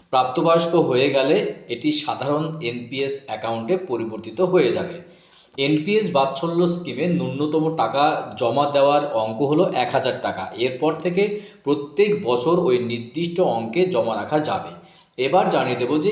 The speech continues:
এনপিএস বাৎসল্য প্রকল্পের সুবিধা। অল্প বয়সে থেকেই সন্তানের জন্য সঞ্চয় শুরু করা, দীর্ঘমেয়াদী বিনিয়োগ প্রকল্প হওয়ায় আর্থিক সুবিধা হবে। আয়কর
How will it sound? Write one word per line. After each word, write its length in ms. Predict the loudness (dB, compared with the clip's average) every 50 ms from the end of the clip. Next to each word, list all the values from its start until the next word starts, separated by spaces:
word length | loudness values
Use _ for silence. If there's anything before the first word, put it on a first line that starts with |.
| 0 0
এনপিএস 500 | -2 -2 -2 -4 0 4 4 4 4 4 0
বাৎসল্য 400 | -2 -2 -4 -6 -8 -4 -4 -2 -2
প্রকল্পের 480 | -2 -4 -6 -4 -6 -6 -2 -2 0
সুবিধা। 480 | 0 0 0 0 0 0 -2 -4 -6 -8 -10 -14 -18 -20 -20 -20 _ -20 -20 -16 -4
অল্প 260 | -2 0 0 2 4 2 4
বয়সে 440 | 4 6 4 6 4 4 2 0 -2
থেকেই 340 | 0 -2 -2 2 2 2 2
সন্তানের 580 | 2 -2 -2 -4 -4 -2 -2 0 0 0 -2
জন্য 280 | -2 -2 -2 -2 -2 -2 -2 -2
সঞ্চয় 560 | -2 -2 -4 -4 -4 -4 -4 0 0 0 0
শুরু 280 | 0 -4 -4 -4 -4 0
করা, 260 | 2 2 2 2 0 0 -2 -6 -12 -14 -18 -20 -20 -20 -20 -20 -20 -20 _ -20 -8
দীর্ঘমেয়াদী 720 | 0 2 2 4 4 4 4 4 6 6 4 4 4 2 0
বিনিয়োগ 480 | -2 -2 -4 -4 -2 0 2 2 2 2 0 0
প্রকল্প 380 | -2 0 0 0 -2 -2 0 0 0
হওয়ায় 420 | 0 2 2 4 4 4 4 2 2 0 2
আর্থিক 440 | 2 2 2 0 -4 -2 -2 -2 -2
সুবিধা 460 | -2 -6 -8 -6 -4 -2 0 2 2 2
হবে। 400 | 2 0 -2 -4 -2 2 2 2 2 2 0 -6 -8 -14 -18 -20 -20 -20 -20 -20 _ 0
আয়কর 440 | 2 2 2 2 2 4 4 4